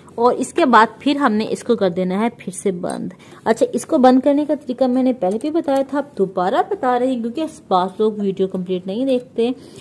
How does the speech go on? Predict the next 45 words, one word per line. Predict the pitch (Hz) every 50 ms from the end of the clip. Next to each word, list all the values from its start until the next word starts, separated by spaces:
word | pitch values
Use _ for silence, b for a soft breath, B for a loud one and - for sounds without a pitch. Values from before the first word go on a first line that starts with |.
| B B B B - _
तो | - 220 220 -
आपने | - 202 190 190 - 233
इसको | 233 226 - -
पहले | 202 - 202 202 220
है, | 220 214 196 175 - - 143 - -
आज | 156 170 185 185 - - - 202
आराम | 196 190 180 185
से | 185 - - -
ऐसे | - 190 - - 277
कर | 247 285 277
लेना | 277 277 277 277 285 302 311
है | 320 320 339 381 381 B B B B B B B B B B -
दोनों | 214 226 269 262 269 294 285
को। | 285 302
ये | 269 262 262 285
नहीं | 302 330 320
कि | 311
पहले | - 247 240 -
एक | - 202 214 214 -
को | -
आपने | 285 277 285 277 285 247
बंद | 220 220 240 247
करने | 240 262 240 240 262
फिर | 262 - 262 240
आपने | 208 190 - - 180 175
दूसरे | 175 180 185 - - 277
को | 269 277
बंद | 247 254 254 254 254
करना | 254 240 233 247
है, | 247 202 190
ऐसा | 190 190 196 185
बिल्कुल | 175 175 196 214 220 - 269
नहीं | 269 269 269 269 262
करना। | 262 247 208 208 214 226 262 269 B B B B B B B B 208
आपने | 214 - - 254 262 269 277 294 320 349 - - - - - - - - - - - - - - - - -
दोनों | 214 202 240 254 247 277 285
को | 269 320 -
एक | - 240 247 240 -
साथ | - - 226 196 214 220 - -
ही | 254
tight | 233 190 180 180 180
करना | - 180 175 175 180
है। | 165
आपने | 180 180 - 220
हाफ | 226 - 220 185 190 208 -